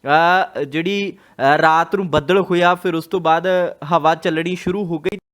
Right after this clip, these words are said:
ਲੋਕਾਂ ਨੂੰ ਅਭਿਆਸ ਜਿਹਾ ਹੋ ਗਿਆ ਸੀ ਕਿ ਲੱਗਦਾ ਹੈ ਕਿ ਹੁਣ ਬਾਰਿਸ਼ ਹੋਵੇਗੀ, ਤਾਂ ਵਾਕਿਆ ਹੀ ਤੜਕਸਾਰ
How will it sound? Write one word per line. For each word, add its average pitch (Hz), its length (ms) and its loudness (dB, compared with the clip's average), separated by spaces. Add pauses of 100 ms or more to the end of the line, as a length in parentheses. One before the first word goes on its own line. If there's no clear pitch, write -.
(120)
ਲੋਕਾਂ 202 300 -2
ਨੂੰ 214 120 0
ਅਭਿਆਸ 185 420 2
ਜਿਹਾ 220 120 4
ਹੋ 175 140 -2
ਗਿਆ 170 200 -2
ਸੀ 185 220 -8
ਕਿ 196 160 -6
ਲੱਗਦਾ 156 300 0
ਹੈ 185 80 0
ਕਿ 180 140 -6
ਹੁਣ 165 340 -2 (400)
ਬਾਰਿਸ਼ 185 480 2
ਹੋਵੇਗੀ, 127 440 -4
ਤਾਂ 190 180 0
ਵਾਕਿਆ 185 460 0
ਹੀ 233 100 -6
ਤੜਕਸਾਰ 214 840 2